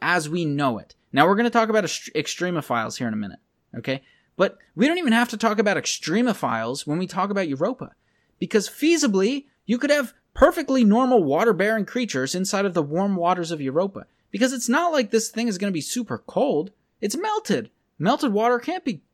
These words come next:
too cold, right? It has a minimum temperature of zero degrees Celsius. It has to be above that. So, it's a very interesting body. And I think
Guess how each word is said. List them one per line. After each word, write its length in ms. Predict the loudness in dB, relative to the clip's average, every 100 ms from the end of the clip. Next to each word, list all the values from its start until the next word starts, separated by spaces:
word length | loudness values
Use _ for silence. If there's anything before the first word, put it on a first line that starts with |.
| _ 0
too 160 | 0
cold, 480 | 0 -2 0 -2 -6 _ _ _
right? 160 | -4 -2
It 80 | -2
has 120 | -2
a 40 |
minimum 420 | 0 0 2 0
temperature 400 | 0 0 0 2
of 100 | 0
zero 280 | 2 2 2
degrees 320 | 2 -2 -2
Celsius. 400 | -2 -2 -2 -8
It 60 | -6
has 180 | -6 -4
to 80 | -2
be 80 |
above 220 | -2 -4 -4
that. 360 | -4 -4 -8 _ _ _ _ _ -6
So, 380 | 2 2 2 _ _ _ _ _ _ _ _ -4
it's 160 | 0
a 40 | 4
very 200 | 6 4
interesting 300 | 2 0 2
body. 360 | 4 2 -2 -8 -20 _ 0
And 100 | 2
I 60 |
think 380 | 2 2 2